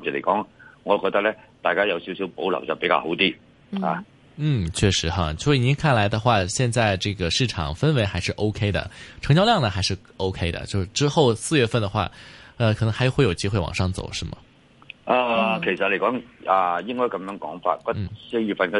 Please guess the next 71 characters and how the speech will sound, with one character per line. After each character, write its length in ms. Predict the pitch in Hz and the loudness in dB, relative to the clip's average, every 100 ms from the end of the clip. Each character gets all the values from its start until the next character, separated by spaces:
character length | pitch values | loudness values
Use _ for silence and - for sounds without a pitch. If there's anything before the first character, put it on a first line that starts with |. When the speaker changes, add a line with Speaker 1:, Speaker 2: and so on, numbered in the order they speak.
| - | -2
Speaker 1:
市 160 | - 98 | 0 2
呢， 60 | 110 | 2
Speaker 3:
嗯。 40 | 98 | 0
Speaker 1:
我 100 | 104 | 0
反 140 | 123 | 0
而 120 | 127 | 0
覺 120 | - 98 | -4 -2
得 140 | 107 | 0
呢， 180 | 104 107 82 | 2 0 -2
係 300 | 78 80 76 - - - | -8 -8 -10 -16 -20 -20
需 200 | - 131 | -8 -4
要 100 | 98 85 | -4 -4
略 100 | 78 | -4
為 160 | 69 - | -6 -2
整 240 | 82 95 | -2 -2
固 140 | 92 85 | 0 2
一 20 | |
下 100 | 92 | 2
㗎。 360 | 76 71 73 71 - 214 | 2 2 0 -2 -6 -8
Speaker 2:
嗯。 240 | 208 175 170 | -8 -6 0
Speaker 1:
如 160 | 113 | 2
果 140 | 151 151 | 2 0
成 240 | - 90 | -2 -2
交 100 | 139 131 | -2 0
金 120 | 135 | -4
額 220 | 127 113 - | -2 -4 -4
都 140 | 139 | -8
仲 120 | 123 | -6
係 140 | 85 85 | -6 -6
七 240 | - 131 | -4 -4
百 120 | - 98 | -2 -2
億 120 | 117 | -4
或 140 | 92 87 | -2 -2
者 100 | 113 | -2
七 80 | 117 - | -4 0
百 100 | 95 | -2
億 80 | 92 | 0
嘅 80 | 95 | -2
樓 180 | 73 | -2
下 100 | - 82 98 | 2 2 2
呢， 60 | - - _ | 0 -10 _
個 100 | - | -4
大 220 | 113 92 92 | 0 0 0
市 180 | 101 | -4
就 180 | 95 85 80 | -4 -4 -2
算 340 | 95 92 92 - - | -2 -2 -4 -10 -14
唔 320 | 76 76 76 | -10 -10 -2
大 180 | 82 78 | 0 0
跌 180 | - 85 | 0 0
都 120 | 92 | 2
好 140 | 87 | 4
呢， 100 | 95 98 - _ - | 2 0 -8 _ -4
最 160 | 101 101 | -2 0
低 80 | 113 | 0
限 160 | 82 76 | -2 -4
度 140 | 85 | -4
呢， 100 | 98 | -4
都 140 | 92 98 | -2 -4
需 320 | - 107 87 | 0 0 0
要 120 | 85 | 2
呢， 140 | 98 98 - - - | 2 0 -6 -10 -2
係 120 | 85 | 0
略 160 | 82 87 | 0 -2
為 200 | 76 65 | -4 -4
反 220 | - 87 101 | 0 0 0
覆 160 | - - | -2 0
啊， 200 | 80 82 | 0 0
甚 180 | 80 76 | -6 -10
至 180 | - 87 | -8 -8
乎 140 | - | -4
呢， 100 | 76 | 0